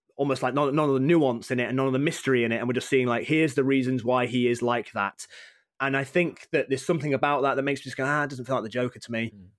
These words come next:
Speaker 1: And the reason why I think the Joker works so well in The Dark Knight, and again, this is something that's been discussed so many times, is just because he is the polar opposite thing to Batman. And in the movie, he is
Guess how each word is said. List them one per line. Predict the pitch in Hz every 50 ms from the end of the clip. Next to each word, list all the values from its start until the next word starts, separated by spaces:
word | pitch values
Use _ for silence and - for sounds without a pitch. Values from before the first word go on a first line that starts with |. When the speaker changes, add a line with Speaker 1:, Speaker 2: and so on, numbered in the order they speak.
| _ _ _ _ -
Speaker 1:
And | 127 131
the | 143
reason | 151 175 202 202 180 185
why | 175 170 165 165
I | 139
think | 160 139
the | 135
Joker | 127 151 147 147 143 - 143
works | 135 135 135 131 - -
so | - - 127 127 120
well | 131 135 131 127 123 113 110 107 - - - _ _ _ _ _
in | - 131 127 127 120
The | 123 117
Dark | - 156 139 135 127 - -
Knight, | 147 147 143 127 117 107 - - _ _ _ -
and | 113 127
again, | 123 135 127 131
this | 139 139 - -
is | 131
something | - 147 135 131
that's | 117 -
been | 127 120
discussed | 110 - - - 123 - - -
so | - 131 127
many | 127 120 117
times, | - 139 139 131 123 120 113 113 - - - - - - - _ -
is | 147 147 135
just | - - -
because | - - - - 170 143 139
he | 135 135 143 151
is | 151 135 123 113 - -
the | - -
polar | - - 165 156 143 139 143
opposite | 139 - 139 117 120 123 123 - -
thing | - 151 139 127 123 120
to | - - 139 120
Batman. | 117 135 139 - 120 113 107 107 107 110 -
And | 127 127
in | 135 151 147
the | 139
movie, | 135 135 139 135 127 127 120 113
he | 104 120 127 120 120
is | 120 120 110 - -